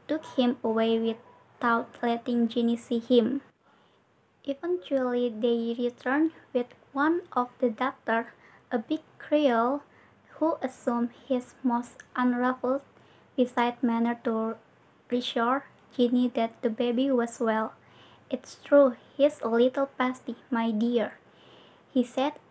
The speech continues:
as a nurse placed the baby in Jenny's arm. "But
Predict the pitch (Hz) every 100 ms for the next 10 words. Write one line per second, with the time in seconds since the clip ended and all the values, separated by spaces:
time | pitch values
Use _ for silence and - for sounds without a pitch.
0 | _ _ - 247 247 247 233 233 233 -
1 | - 233 233 - _ - 220 240 240 277
2 | 285 - 233 220 240 240 269 - 226 214
3 | 220 - - - _ - - 233 226